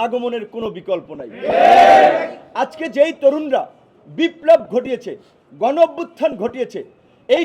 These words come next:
তরুণরাই পারবে আগামীর বাংলাদেশকে সঠিক পথে পরিচালিত করতে। এবং এই যে একটা নতুন পলিটিক্স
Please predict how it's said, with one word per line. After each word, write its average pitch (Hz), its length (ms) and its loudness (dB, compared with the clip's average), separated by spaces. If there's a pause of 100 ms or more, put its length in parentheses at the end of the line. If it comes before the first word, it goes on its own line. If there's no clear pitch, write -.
তরুণরাই 302 500 0
পারবে 285 280 0
আগামীর 269 360 -6
বাংলাদেশকে 247 400 -8 (120)
সঠিক 269 240 -6 (320)
পথে 240 220 -6 (100)
পরিচালিত 220 400 -6 (100)
করতে। - 220 -8 (720)
এবং 302 120 0 (160)
এই 311 140 2
যে 320 120 -4
একটা 302 160 0 (120)
নতুন 254 260 -4 (160)
পলিটিক্স 262 420 -6